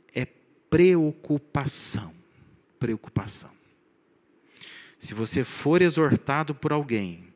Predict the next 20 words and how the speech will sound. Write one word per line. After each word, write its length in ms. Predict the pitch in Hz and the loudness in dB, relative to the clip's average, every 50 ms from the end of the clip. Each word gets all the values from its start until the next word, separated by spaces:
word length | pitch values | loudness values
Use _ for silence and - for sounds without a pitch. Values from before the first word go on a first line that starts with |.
| _ _ _ _ _ _ _ _ _ _ _ | _ _ _ _ _ _ _ _ _ _ _
em 140 | - 113 107 | -12 -10 -8
primeiro 600 | - - 131 131 131 127 123 135 151 190 208 214 | -4 -4 -4 -4 -4 -2 2 4 6 6 6 4
lugar 360 | 202 196 147 127 127 135 147 | 2 0 2 2 2 2 0
você 240 | 147 147 - - 160 | -2 -4 -2 -4 -4
pense, 680 | - - 131 120 107 101 95 - - - - - - _ _ _ _ _ _ _ _ _ _ _ _ - - _ - | -4 -2 -4 -4 -4 -4 -8 -10 -12 -12 -12 -12 -14 _ _ _ _ _ _ _ _ _ _ _ _ -20 -20 _ -8
"Essa 240 | 113 101 - - - | -8 -6 -6 -6 -6
pessoa 800 | - 104 98 - - - - 143 151 156 156 160 165 165 160 - - - - - _ _ _ _ _ | -6 -6 -6 -4 -4 -2 2 2 2 4 4 4 2 2 0 -6 -14 -20 -20 -20 _ _ _ _ _
quer 220 | - 151 147 160 175 | 2 4 4 4 4
me 100 | 175 165 | 0 -4
encorajar 840 | 147 - 147 135 120 113 104 95 101 110 117 120 131 139 139 131 _ _ - _ _ _ | -4 -4 -2 -2 0 -2 -2 -4 -4 -4 -2 -2 -2 -4 -6 -8 _ _ -20 _ _ _
porque 240 | - 127 113 - 139 | -6 -4 -2 0 0
ela 140 | 123 120 123 | 0 0 -2
está 300 | 117 - - - 123 120 | -4 -4 -4 -6 -6 -6
preocupada 720 | - - 123 120 - - 123 - - 107 104 101 92 104 | -6 -4 -6 -6 -4 -6 -10 -8 -6 -8 -8 -6 -8 -12
comigo." 500 | - - 95 85 87 85 82 - _ - _ _ _ _ _ _ _ _ _ _ _ _ _ _ _ _ _ _ _ _ _ _ _ - - - - - - _ | -12 -12 -14 -14 -14 -16 -18 -20 _ -20 _ _ _ _ _ _ _ _ _ _ _ _ _ _ _ _ _ _ _ _ _ _ _ -20 -20 -20 -20 -20 -20 _
Se 200 | - - - 113 | -8 -4 -4 -2
você 360 | 110 120 120 - - 196 190 | 0 -2 -2 2 4 4 4
for 340 | - - - 160 170 170 165 | 4 2 0 2 4 6 6
exortar 720 | 165 151 131 160 170 156 135 120 - - 165 165 180 180 | 4 4 4 4 2 4 4 0 -2 -2 -2 0 0 2
alguém, 640 | 180 180 175 151 123 127 123 120 110 98 85 80 | 2 0 0 0 0 -2 0 0 0 -4 -6 -8